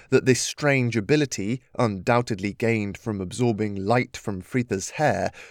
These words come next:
would disappear with the rest of the effects of gloaming. Power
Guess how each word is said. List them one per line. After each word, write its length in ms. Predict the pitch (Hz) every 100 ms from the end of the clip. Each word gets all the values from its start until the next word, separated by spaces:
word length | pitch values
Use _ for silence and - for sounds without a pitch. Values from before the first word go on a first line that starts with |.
| -
would 220 | - 127 123
disappear 640 | 156 - - 165 104 90 - -
with 140 | 120
the 80 | 113
rest 340 | 92 117 -
of 120 | 113 101
the 100 | 101
effects 640 | - 147 - - - - -
of 180 | 107 -
gloaming. 480 | 107 107 92 90 92 _ _ _ _ _ _ _ _ _ _ _ _ _ _ _ -
Power 400 | - 143 101 87